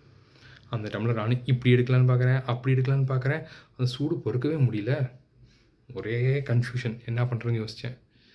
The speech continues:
அப்புறம் திரும்பி அங்க இங்கன்னு பார்த்து ஒரு டிஷ்யூ பேப்பர் இருந்துச்சு. அதை அப்ப எடுத்து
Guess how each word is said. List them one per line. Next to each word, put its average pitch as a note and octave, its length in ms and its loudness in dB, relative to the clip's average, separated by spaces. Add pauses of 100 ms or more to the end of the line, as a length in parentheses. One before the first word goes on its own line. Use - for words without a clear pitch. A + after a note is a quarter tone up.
(260)
அப்புறம் B2+ 380 0
திரும்பி A#2+ 260 4
அங்க A2+ 200 -2
இங்கன்னு G#2+ 240 -4
பார்த்து B2+ 440 -8 (100)
ஒரு B2+ 160 0
டிஷ்யூ B2+ 240 2
பேப்பர் G2+ 340 -4
இருந்துச்சு. - 260 -16 (520)
அதை G2+ 200 -4
அப்ப G2 140 -8
எடுத்து B2 480 -2